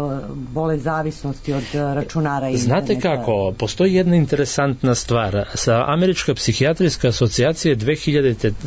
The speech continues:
Speaker 2: trinaeste godine zavisnost, e,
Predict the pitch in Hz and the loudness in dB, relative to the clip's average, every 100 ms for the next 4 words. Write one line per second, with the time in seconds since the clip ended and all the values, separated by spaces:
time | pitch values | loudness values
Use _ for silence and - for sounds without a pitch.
0 | - 123 123 113 107 - 151 151 123 - | 0 2 4 2 0 0 2 2 0 0
1 | 104 92 95 123 165 185 151 - - - | -2 0 0 2 4 2 2 -2 -10 -10
2 | - 104 110 147 170 175 - 156 139 - | -4 0 0 0 2 0 2 2 2 0
3 | - 120 117 | -2 2 2